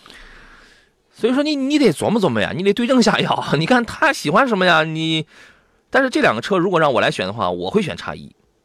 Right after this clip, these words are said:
因为Q三，Q三也太小了吧。一是小，二是今年它就要换代。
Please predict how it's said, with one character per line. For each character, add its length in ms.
因 100
为 120
Q 260
三 420
，Q 160
三 140
也 100
太 260
小 380
了 100
吧。 280
一 260
是 120
小， 640
二 180
是 140
今 220
年 160
它 120
就 100
要 100
换 240
代。 380